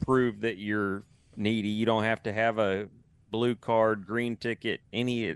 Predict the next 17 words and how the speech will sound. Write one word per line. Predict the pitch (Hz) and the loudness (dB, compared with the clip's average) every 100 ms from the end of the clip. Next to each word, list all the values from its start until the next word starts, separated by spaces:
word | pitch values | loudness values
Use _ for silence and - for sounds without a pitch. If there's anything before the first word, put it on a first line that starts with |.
| - | -6
you | 117 110 | -4 0
know, | 90 | -2
whatever. | 80 101 113 107 104 60 - _ _ _ _ _ _ - | 0 0 2 2 2 -4 -14 _ _ _ _ _ _ -4
And, | 92 95 90 90 | 0 2 2 2
uh, | 92 87 82 80 76 - _ _ _ _ _ _ _ | 4 6 6 4 0 -6 _ _ _ _ _ _ _
and | 101 101 | 0 2
it's | 98 - | 0 -4
just | 127 - | -8 -4
a | 107 | 0
neat | 120 139 104 104 - | 0 -2 -6 -10 -2
deal. | 131 208 - - - _ - | -2 -2 -8 -20 -20 _ -8
It's | 92 - | -6 -4
just, | 113 110 101 - - _ _ _ | 2 2 2 -6 -16 _ _ _
it | 90 90 85 | -10 -10 -4
just | 107 107 - - _ _ | 0 0 -2 -16 _ _
feeds | _ - 147 147 - | _ 0 2 0 -6
people. | - 95 - - | -2 -2 -2 -10